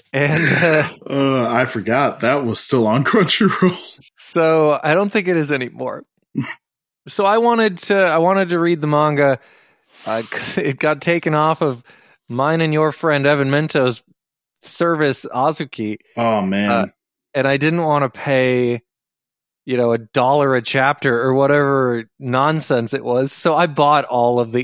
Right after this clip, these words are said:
Speaker 1: Eden Zero manga on eBay. This is
Speaker 2: <laughs>
Speaker 1: the long story short. T L D R, I bought all of Eden Zero. It's only, like, twenty-three volumes so far. Uh, and I got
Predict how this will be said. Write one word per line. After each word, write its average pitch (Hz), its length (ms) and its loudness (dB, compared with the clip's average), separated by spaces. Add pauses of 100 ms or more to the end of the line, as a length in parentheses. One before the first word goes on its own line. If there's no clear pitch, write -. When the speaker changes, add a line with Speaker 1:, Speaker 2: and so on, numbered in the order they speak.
Speaker 1:
Eden 113 220 -2
Zero 107 320 -2
manga 135 420 -2
on 110 200 -2
eBay. 95 520 -10
This 131 160 -2
is 143 300 -6
Speaker 2:
<laughs> - 760 -2
Speaker 1:
the 156 80 2
long 175 400 4
story 156 460 0
short. 131 320 0 (120)
T 185 180 2
L 185 180 4
D 175 220 2
R, 123 480 2 (400)
I 139 120 0
bought 139 280 2
all 120 220 4
of 110 100 -2
Eden 113 260 -2
Zero. 98 560 -2 (840)
It's 131 200 -6
only, 180 340 4
like, 175 260 0
twenty-three 143 680 -2
volumes 131 540 0
so 143 200 0
far. 147 480 0 (760)
Uh, 113 240 -2
and 120 100 -4
I 120 120 0
got 127 440 0